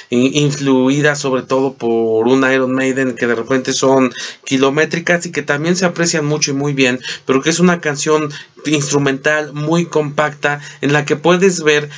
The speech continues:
las capacidades de instrumentación de los músicos. Y que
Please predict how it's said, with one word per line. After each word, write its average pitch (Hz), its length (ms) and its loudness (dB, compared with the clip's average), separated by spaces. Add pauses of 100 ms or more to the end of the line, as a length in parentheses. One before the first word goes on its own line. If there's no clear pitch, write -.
(120)
las 139 300 -2
capacidades 151 1000 -2 (220)
de 139 280 0
instrumentación 139 1120 0 (220)
de 135 200 0
los 131 240 -2
músicos. 147 600 -6 (1200)
Y 139 220 -2
que 135 760 0